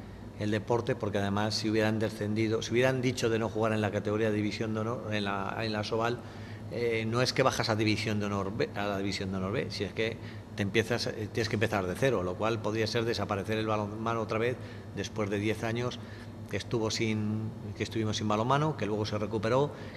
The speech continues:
que se está haciendo una labor importante con la base, pero claro, para que tú puedas tener jugadores de Guadalajara tienen que pasar unos años para poderlos irlo metiendo, y por eso es el esfuerzo que se está haciendo importante desde las dos entidades,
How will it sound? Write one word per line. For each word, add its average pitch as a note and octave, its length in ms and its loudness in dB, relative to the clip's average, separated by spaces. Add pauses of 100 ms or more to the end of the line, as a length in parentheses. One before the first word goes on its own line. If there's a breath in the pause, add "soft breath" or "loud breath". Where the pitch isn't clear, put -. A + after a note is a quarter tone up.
que G2+ 80 -2
se G2+ 80 0
está G#2 160 2
haciendo A2 240 2
una G#2+ 140 4
labor G#2 200 4
importante G#2 580 2
con G#2+ 160 2
la G#2+ 80 6
base, C3+ 320 6
pero F#2+ 220 0
claro, A2+ 260 4 (300 loud breath)
para G2 140 0
que F#2 100 -4
tú A2 100 -2
puedas A2 280 0
tener A2+ 200 -4
jugadores A2+ 480 2
de A2+ 60 0
Guadalajara A2+ 680 2
tienen A#2+ 180 -2
que A2+ 80 -2
pasar G#2 240 0
unos F#2+ 280 -4
años G#2 300 -2 (380 loud breath)
para G2 100 -6
poderlos F#2+ 380 0
irlo F#2 180 -2
metiendo, F#2+ 460 0 (320 loud breath)
y G2+ 80 -2
por G2 140 -4
eso G2+ 140 -6
es - 100 -2
el A2+ 80 0
esfuerzo G#2+ 360 -4
que G2+ 100 -4
se G2 60 -4
está G2+ 140 -4
haciendo G#2+ 300 -2
importante G#2+ 520 0
desde F#2+ 240 0
las F2 180 0
dos F#2+ 120 -2
entidades, G#2+ 560 2